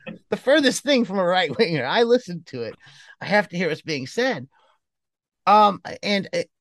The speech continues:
Speaker 2: I'm not gonna say it's just there, 'cause a lot of, like, probably what you might consider left or liberal-leaning news outlets do the similar types of things, is throwing out random, like, "Oh, well,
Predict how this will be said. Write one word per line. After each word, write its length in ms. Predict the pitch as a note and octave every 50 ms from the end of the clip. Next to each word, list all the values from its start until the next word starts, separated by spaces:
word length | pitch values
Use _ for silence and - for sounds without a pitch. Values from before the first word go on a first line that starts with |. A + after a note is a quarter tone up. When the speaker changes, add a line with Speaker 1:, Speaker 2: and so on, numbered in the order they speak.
| - F3 F3+
Speaker 2:
I'm 140 | F#3 A3 A#3
not 140 | A#3+ A3+ -
gonna 140 | G3 G3+ F#3+
say 220 | - - G3+ F3+ E3+
it's 100 | C#3+ -
just 300 | - E3+ E3 B2 - B2
there, 240 | E3 G#3+ A#3 A#3+
'cause 140 | A3+ - C#3+
a 60 | D#3+
lot 240 | E3+ F3 F3 G3+ G3+
of, 280 | G3 F3 D#3 D3+ C3+ -
like, 320 | D#3+ D#3+ D3+ D3 - _ _ _ _ _ _ _ _ _ _ _
probably 500 | - F#3+ F3+ F3+ F3 E3+ E3 E3 E3 D#3
what 200 | D#3 D#3 D3 D#3
you 120 | D#3+ D#3 D#3
might 160 | D3+ C#3+ -
consider 380 | D#3 C#3+ - - D#3+ D3+ C#3
left 380 | A#2+ A2+ B2 C3 C#3+ B2+ - -
or 120 | A2+ G#2+
liberal-leaning 1040 | G#2 A2 B2+ C#3 A#2+ C3 C3+ C3+ B2 A#2 A2 B2 C3 C3 B2+ B2+ B2 A#2+ B2 A2 A2 _ _ _ _ _ _ _ _ _ _ _ - G#2+ - - _ -
news 560 | B2 A#2+ A2+ G#2 A2+ C3 D3+ E3+ F3+ E3 D3+
outlets 420 | C#3+ C3+ C3+ D#2 G2+ A#2 A#2+ -
do 180 | _ B2+ C3 B2
the 80 | A#2+
similar 460 | A#2 - - D#3 C3+ B2+ A#2+ A#2+ A2+ G#2+
types 300 | - C3+ B2+ A2 - -
of 120 | A2+ -
things, 320 | - G3+ A3+ A#3+ G#3+ D#3
is 120 | D3+ C#3 -
throwing 320 | - G#3+ A3 G3+ F3 F3
out 200 | F3+ E3+ - C#2+
random, 300 | G#2 C#3 C#3 D3 C#3 C3
like, 100 | C3 A#2+ -
"Oh, 180 | - A#3 A#3+ G#3+
well, 320 | F#3+ G3 G3 F#3 C#3+ A#2